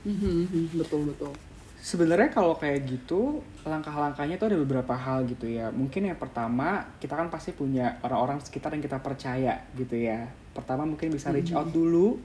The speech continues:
Speaker 2: ke your friends, ke orang-orang yang memang lo percaya gitu untuk share your thoughts. Barangkali dari, em, hasil diskusi, hasil ngobrol itu lo juga punya dapat insight lain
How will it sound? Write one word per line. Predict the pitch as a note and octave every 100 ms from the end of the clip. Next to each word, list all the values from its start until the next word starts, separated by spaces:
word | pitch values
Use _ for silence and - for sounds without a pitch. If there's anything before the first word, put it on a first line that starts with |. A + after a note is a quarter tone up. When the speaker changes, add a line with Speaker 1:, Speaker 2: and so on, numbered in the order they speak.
| -
Speaker 2:
ke | - C#3 C3+ C3+
your | D#3 F#3+
friends, | F#3+ - F3 E3+ E3+ E3 E3+ -
ke | D3
orang-orang | C#3 C3 C#3 C#3+ E3+ E3+
yang | C#3
memang | C3+ D#3+ E3 E4 - - - -
lo | C#3+
percaya | C#3 C#3+ - C#3 C#3 D3+ -
gitu | C#3+ C#3+
untuk | - - B2+ -
share | - E3 D#3+ -
your | D3+ -
thoughts. | D#3+ D#3+ E3 - E3
Barangkali | C#3 C#3 C#3 C3+ D#3 F3
dari, | C#3+ C3+ C3 C3+ C#3 - - - - -
em, | D3 C3+ B2+ C3 C3
hasil | C3 C3+
diskusi, | C3+ C3+ G#3+ G#3+ G3+ F#3
hasil | E3+ C#3+ D3 C#3
ngobrol | C3+ C3+ C3 C3
itu | F#3+
lo | F#3+ F3+
juga | E3+ C#3
punya | C3 C3 B2+
dapat | B2 - D3
insight | C#3 C#3+
lain | E3+ G3 G3+ F3 E3